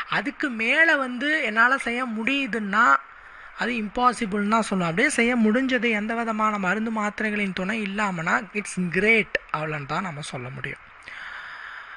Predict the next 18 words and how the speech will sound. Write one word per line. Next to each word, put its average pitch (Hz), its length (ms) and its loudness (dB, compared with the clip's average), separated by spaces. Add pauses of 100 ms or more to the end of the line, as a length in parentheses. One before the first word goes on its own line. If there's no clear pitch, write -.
So, 277 240 2
இது 277 200 2
நார்மலுங்கிறத 285 920 4
நீங்க 254 540 2 (400)
தயவு 240 340 2 (100)
செஞ்சு 226 140 0 (160)
புரிஞ்சுக்கோங்க. 214 600 0 (440)
உங்க-, 247 340 -2
உங்களோட 233 240 4
துணையை 294 400 2
வந்து 254 400 0
நாம, 254 480 2 (640)
ஆ, 220 280 4
இன்னும் 277 440 2
அவங்கள 233 380 0
வந்து 226 300 -4
சந்தோஷப்படுத்தணும், 214 920 -2
மகிழ்ச்சிப்படுத்தணும்னா, 202 1000 0